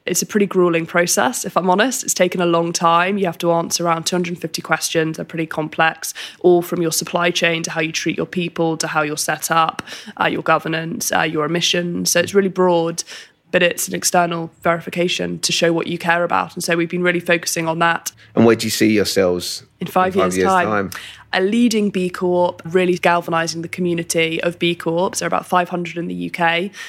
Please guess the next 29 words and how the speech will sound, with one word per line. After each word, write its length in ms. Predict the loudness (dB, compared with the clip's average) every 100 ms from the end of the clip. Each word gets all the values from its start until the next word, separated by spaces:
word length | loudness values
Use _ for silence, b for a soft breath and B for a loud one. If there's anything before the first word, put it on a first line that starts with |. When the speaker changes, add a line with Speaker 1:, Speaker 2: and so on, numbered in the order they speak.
| B -6
Speaker 1:
Sort 180 | -4 -4
of 80 | -2
push 280 | 2 2
business 360 | 4 2 2 -2
to 80 | 0
be 80 | -2
a 40 |
force 280 | 0 -2 -2
for 100 | -2
good 340 | 0 2 0 -2
and 80 |
help 320 | -2 0 0 -2
all 80 |
of 80 | -2
our 120 | -4
clients 640 | -2 2 2 0 -4 -6 -8 -2
who 120 | -2
have 200 | 0 -2
businesses 560 | -2 -2 -2 -2 -2 -4
consider 360 | -4 0 2
that 300 | 2 2 0 -8 B B B
and 140 | -6 0
be 240 | 0 0
the 140 | -2 -2
number 220 | -4 -2
one 140 | -2
asset 240 | -2 -6 -6
manager 440 | -4 -4 -6 -8
for 180 | -6